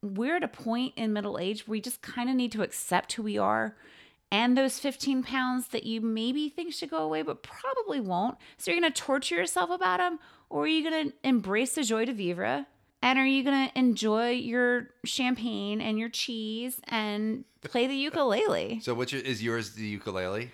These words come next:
Speaker 2: Is that your
Speaker 1: It makes me really happy.
Speaker 2: Okay, that's great.
Speaker 1: Uh, uh, well, there's some other things, but that's one of 'em, you know?
Speaker 2: Okay.
Speaker 1: So I just,
Speaker 2: Make
Speaker 1: I, I encourage everyone who's listening to look inside of their, their hearts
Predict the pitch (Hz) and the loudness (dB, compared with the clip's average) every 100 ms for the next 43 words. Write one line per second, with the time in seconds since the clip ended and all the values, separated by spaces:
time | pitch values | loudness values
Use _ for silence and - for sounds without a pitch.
0 | - 107 98 92 107 92 98 110 - 247 | -8 -4 -2 -2 -2 -4 -4 -4 -2 0
1 | 240 269 349 311 190 202 214 226 226 302 | 0 -2 -4 -4 -2 -2 -2 -2 -4 -4
2 | 494 370 247 196 196 185 196 _ _ - | -4 -2 -2 0 -2 -4 -8 _ _ -20
3 | - 117 - 156 151 123 - 117 196 - | -12 -8 -4 -6 -4 -6 -6 -6 -6 -6
4 | - - - 302 339 320 - 523 508 508 | -2 -2 -2 -8 -6 -8 -4 -2 0 -2
5 | 480 453 415 320 302 294 466 - - 415 | -2 -2 -2 -2 -2 -2 -4 -8 -2 -2
6 | - - 480 - - - 240 196 202 277 | -2 -2 -4 -6 -8 -4 0 0 0 -2
7 | 392 359 247 208 254 403 _ - - - | -2 -2 -2 -2 -4 -8 _ -10 -10 -6
8 | 117 156 _ - - - 285 277 - 311 | -8 -8 _ -20 -12 0 2 4 4 2
9 | 330 349 - - 302 - - _ 294 339 | 0 -4 -2 0 0 0 -10 _ -4 -2
10 | 294 311 302 254 - - - - _ 240 | -2 -2 0 -2 -6 -12 -20 -20 _ 0
11 | 247 285 254 240 233 226 208 196 196 247 | 2 0 0 0 0 0 -2 -4 -2 -2
12 | 269 269 247 196 208 254 247 208 190 196 | -2 -2 -4 -4 -2 -2 -2 -4 -2 -2
13 | 190 - - _ - 196 202 190 214 262 | -2 -4 -10 _ -12 -6 -6 -4 -2 -2
14 | - - - | -6 -12 -14